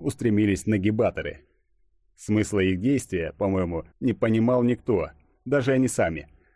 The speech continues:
Понятно, что телепорт – штука дорогая, и позволить её себе могут только приличные кланы.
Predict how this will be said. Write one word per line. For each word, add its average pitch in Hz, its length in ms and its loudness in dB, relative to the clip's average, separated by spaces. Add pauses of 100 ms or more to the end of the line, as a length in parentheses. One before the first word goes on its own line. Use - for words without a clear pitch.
(440)
Понятно, 170 420 2
что - 160 -4
телепорт – 98 480 0
штука - 320 -4
дорогая, 98 680 0
и 156 100 -2
позволить 127 560 0
её 95 160 4
себе 104 440 -2 (200)
могут 107 340 0
только 98 280 -2
приличные 120 580 -2
кланы. 95 460 -2